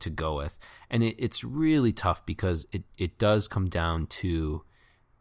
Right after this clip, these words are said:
uh, the team setup that you have right now and the current players that you have. And so I think Emma does ask a good question, though, and I think we can explore some of the ideas. I'm gonna, I'm gonna read it, pass it off to you, Jake,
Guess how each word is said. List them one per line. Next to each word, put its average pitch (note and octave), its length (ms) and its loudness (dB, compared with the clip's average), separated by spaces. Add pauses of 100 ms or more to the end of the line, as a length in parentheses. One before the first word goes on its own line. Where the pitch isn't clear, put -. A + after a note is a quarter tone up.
(200)
uh, D2 540 -8
the F2 140 -2
team A#2+ 480 2
setup F#2 580 0
that E2 140 -4
you D#2+ 100 -2
have D#2+ 220 -2
right E2 160 -2
now B2 340 0
and G2 160 0
the F2+ 60 -2
current - 240 -2
players D#2 380 -2
that - 120 -6
you - 80 -10
have. D2+ 300 -4
And E2+ 120 -4
so F#2+ 360 2 (360)
I C3+ 60 -6
think G#3 220 2
Emma B2+ 240 2
does G#2+ 240 4
ask A2+ 200 2
a G2+ 60 -2
good F2 220 -2
question, F2+ 400 0
though, G#2+ 160 2
and F#2+ 100 0
I D#2+ 40 0
think G2 180 -2
we G2+ 80 0
can G2 120 -2
explore F2+ 440 -2
some G2 200 -4
of F2+ 200 -6
the F2 280 -4 (320)
ideas. G2 540 0
I'm G2+ 120 2
gonna, G#2 260 0
I'm A2 60 4
gonna G2+ 120 4
read F2+ 300 0
it, - 320 -6
pass - 340 2
it D3+ 80 -2
off D3+ 220 2
to - 100 -2
you, G#2 240 2
Jake, C#2+ 400 -6